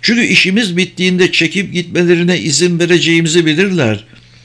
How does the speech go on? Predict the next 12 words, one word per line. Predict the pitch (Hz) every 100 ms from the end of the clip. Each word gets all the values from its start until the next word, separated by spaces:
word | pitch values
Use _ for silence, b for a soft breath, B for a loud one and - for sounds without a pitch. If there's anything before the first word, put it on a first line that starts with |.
| b
Hem | 208 233
taşıdıkları | 185 190 180 190 113 180 220
yükün | 143 110 151 156
tek | - 190 - 165
bir | 190
sentirası | - 180 175 180 214 180 175 160 139
bile | 135 147
gemideki | 160 170 170 160 170
sıradan | 165 165 170 180 165
denizcilere | 170 147 170 165 165
ait | 151 160 165
değildir. | 165 208 196 160 151